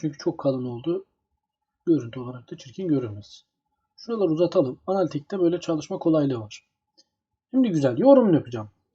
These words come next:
Şimdi altıya bölme var ya. Altı A diyelim buna. A da diyebilirsin. Hiçbir sıkıntı yok. A D, M D, K D, L D.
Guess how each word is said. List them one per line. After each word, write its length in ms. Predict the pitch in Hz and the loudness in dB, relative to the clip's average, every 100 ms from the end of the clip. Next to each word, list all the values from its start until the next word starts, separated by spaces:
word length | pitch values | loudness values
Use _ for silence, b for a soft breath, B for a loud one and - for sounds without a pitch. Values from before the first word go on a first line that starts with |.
| _ _ _ | _ _ _
Şimdi 200 | 254 240 | 2 6
altıya 560 | 240 240 233 - 247 202 | 8 8 8 8 10 10
bölme 240 | 233 240 | 8 8
var 220 | 262 262 | 8 10
ya. 260 | 160 131 - | 8 6 4
Altı 380 | 254 262 262 254 262 | 8 8 8 4 10
A 280 | 208 185 | 10 10
diyelim 300 | 147 135 131 | 8 6 4
buna. 200 | 131 123 - _ _ _ _ - | -4 -10 -12 _ _ _ _ 6
A 220 | 262 240 | 8 8
da 120 | 175 | 6
diyebilirsin. 380 | 151 139 123 180 | 6 4 0 -8
Hiçbir 200 | 202 175 | -12 -10
sıkıntı 260 | 202 185 | 0 2
yok. 100 | 170 185 | 2 4
A 260 | 180 190 | 6 8
D, 140 | 180 185 | 8 6
M 360 | 165 180 196 | 4 2 2
D, 140 | 190 180 | 2 2
K 320 | - 196 190 | 2 2 4
D, 200 | 185 180 _ _ _ _ | 4 2 _ _ _ _
L 380 | 165 180 208 196 | -4 2 2 4
D. 200 | 156 160 | 4 2